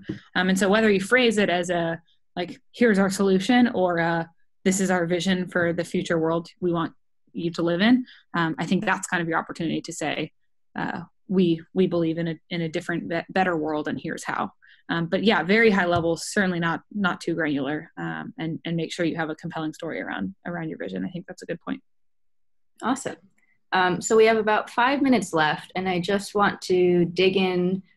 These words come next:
Speaker 2: a bit more into you, um, because you mentioned kind of that personal connection. So, you know, letting people know who is Annie behind the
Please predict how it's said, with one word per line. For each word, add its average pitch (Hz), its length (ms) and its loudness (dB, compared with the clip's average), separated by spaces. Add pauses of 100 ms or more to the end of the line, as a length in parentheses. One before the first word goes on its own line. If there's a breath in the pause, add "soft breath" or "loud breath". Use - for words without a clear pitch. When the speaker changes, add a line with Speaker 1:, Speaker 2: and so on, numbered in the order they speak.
(180)
Speaker 2:
a 180 80 0
bit 202 400 2
more 175 460 4
into 175 640 -2
you, 196 680 4
um, 165 260 0
because 180 300 -4
you 175 80 -2
mentioned 170 600 0
kind 175 100 0
of 170 60 0
that - 260 -2
personal 175 480 -4
connection. 160 680 -4
So, 156 340 -2 (340 loud breath)
you 170 80 -2
know, 165 80 0
letting 175 220 4
people 165 300 -2
know 160 340 -2
who 165 240 0
is 156 500 0 (400 soft breath)
Annie 165 260 0
behind 185 760 -2 (120)
the 160 420 0